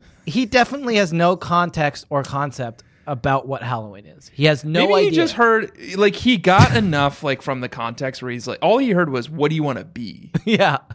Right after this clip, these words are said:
Speaker 1: But he was like,
Speaker 2: And
Speaker 1: "A
Speaker 2: he
Speaker 1: shark."
Speaker 2: was like, "Oh, shark,
Speaker 1: Yeah.
Speaker 2: obviously."
Speaker 1: <laughs> He does answer a lot of questions with confidence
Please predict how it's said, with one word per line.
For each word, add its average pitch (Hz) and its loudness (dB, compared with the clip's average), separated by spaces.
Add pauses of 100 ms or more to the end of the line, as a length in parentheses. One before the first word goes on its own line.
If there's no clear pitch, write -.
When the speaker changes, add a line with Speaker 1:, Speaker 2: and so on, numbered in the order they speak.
(340)
Speaker 1:
But - -14 (320)
he 185 4
was 196 2
like, 190 0
Speaker 2:
And 147 -2
Speaker 1:
"A - -4
Speaker 2:
he 135 -4
Speaker 1:
shark." 139 0
Speaker 2:
was 120 -10
like, 123 -10
"Oh, 208 -6
shark, - -10 (120)
Speaker 1:
Yeah. 151 -8
Speaker 2:
obviously." 131 -6
Speaker 1:
<laughs> - 0 (3250)
He 185 4
does 240 4
answer 180 0
a 147 0
lot 135 2
of 117 -4
questions 127 -8
with 123 -8
confidence 117 -8